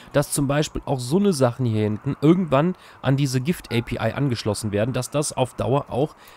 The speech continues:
ähm, Gift produziert. Denn wir produzieren hier Abwässer und schütten die gerade auf, ähm, ja, wir schütten die quasi hier in die Gegend, ne? Und das muss man halt auch bedenken. Und das finde ich halt sehr schade. So, jetzt gibt's da hinten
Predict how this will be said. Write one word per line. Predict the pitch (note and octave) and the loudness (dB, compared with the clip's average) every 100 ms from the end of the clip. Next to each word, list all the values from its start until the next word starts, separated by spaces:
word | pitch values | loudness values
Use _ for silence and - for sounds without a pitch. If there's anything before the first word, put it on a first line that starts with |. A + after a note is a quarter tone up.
| - - | -20 -2
ähm, | B2 C3+ D3 | 0 0 0
Gift | D3+ - - | -4 -4 -6
produziert. | G#2 F#2+ - G#2 G2+ | -6 -4 -8 -6 -4
Denn | C#3 | -2
wir | D#3+ | -2
produzieren | - G3+ F#3+ - D3+ F3+ | 0 -2 -2 0 0 2
hier | G3+ G#3 - | 0 -2 -4
Abwässer | A3 A2+ G2+ - F#2+ - - - - | -8 -6 -6 -6 -10 -16 -20 -20 -2
und | C#3 A#2+ | 0 2
schütten | G#3 G#3 E3 | 2 0 -2
die | D3 | -4
gerade | A2+ A2 A#2 B2+ F3 - - | -2 -2 -2 0 0 -2 -4
auf, | A2+ B2+ D#3 - - | 0 0 -2 -8 -14
ähm, | - B2+ D3+ D3+ A#2 | -4 2 4 4 4
ja, | G#3+ D#3 | 2 2
wir | B2 | -4
schütten | - G#3 | -6 -8
die | |
quasi | - C3 B2+ | -4 -4 -4
hier | A2+ A2 | -2 -2
in | |
die | B2+ | -4
Gegend, | A#3+ - G2+ G2+ | -4 -4 -4 -8
ne? | - - - - | -10 -14 -16 -4
Und | B2+ | 0
das | C3 B2 | 0 0
muss | B2+ A#2+ | -2 -2
man | B2+ C#3+ | -2 -2
halt | D3+ | -2
auch | D#3 | -4
bedenken. | - G2+ G2 - - - - - - - | -4 -6 -8 -12 -18 -20 -20 -20 -20 -8
Und | A2 A2+ A2+ | -4 -2 0
das | G#2+ - | -2 -2
finde | C#3+ | -2
ich | D#3+ | 0
halt | D#3 | 0
sehr | F3 | 0
schade. | E3+ D3+ - - - - - - - - - _ - - - | 2 0 -2 -10 -20 -20 -20 -20 -20 -20 -20 _ -20 -20 -10
So, | A#2 | -8
jetzt | - | -4
gibt's | D#3 C#3+ - | -2 -2 -2
da | A#2 | 0
hinten | C3 D3+ F#3+ G3+ | 0 -2 -4 -4